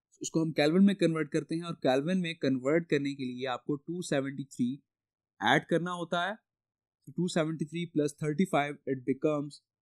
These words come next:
three zero eight Kelvin। ओके,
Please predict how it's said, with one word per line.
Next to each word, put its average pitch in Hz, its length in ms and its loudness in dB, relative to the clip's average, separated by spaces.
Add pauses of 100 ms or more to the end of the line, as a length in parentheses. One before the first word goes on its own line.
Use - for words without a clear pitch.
(680)
three 165 220 -8 (140)
zero 139 320 -2 (320)
eight 147 260 0 (100)
Kelvin। 117 380 0 (4000)
ओके, 151 200 0